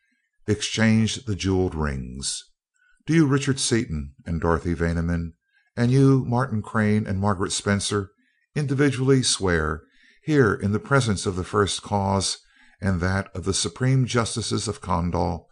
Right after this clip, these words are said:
that you will be true and loyal, each helping his chosen one in all things, great and small, that never throughout eternity, in thought or in action, will either your body or your mind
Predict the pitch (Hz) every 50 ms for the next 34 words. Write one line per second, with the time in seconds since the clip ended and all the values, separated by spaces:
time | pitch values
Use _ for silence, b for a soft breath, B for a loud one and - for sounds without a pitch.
0 | B B B B B B B B - - 135 - 147 147 147 147 139 139 139 135
1 | 135 - 147 143 135 127 120 120 117 110 90 85 80 71 71 69 - _ _ _
2 | _ _ - 147 143 135 - - 131 123 117 - 117 107 104 101 - - - 104
3 | 98 101 92 90 101 92 92 90 95 92 90 90 87 87 90 90 85 - - 90
4 | 85 80 76 76 76 71 - - b b b b b _ - 117 113 110 - -
5 | 95 92 - - - 85 80 73 69 69 69 65 65 - b b b b b b
6 | b b b b b - 131 135 135 131 139 139 131 131 135 123 110 - _ -
7 | 110 110 107 104 101 98 98 95 - - 101 98 101 98 - - 101 98 98 98
8 | 92 - _ _ _ _ _ - 95 90 - - 90 90 90 95 - - 90 90
9 | 90 90 87 85 85 90 90 - - 104 92 92 90 87 - b b b b b
10 | b b b b b b - 117 - 117 98 98 95 104 98 95 87 90 92 80
11 | 87 90 92 95 95 95 95 90 90 95 98 95 90 87 90 95 92 95 95 95
12 | 95 95 87 -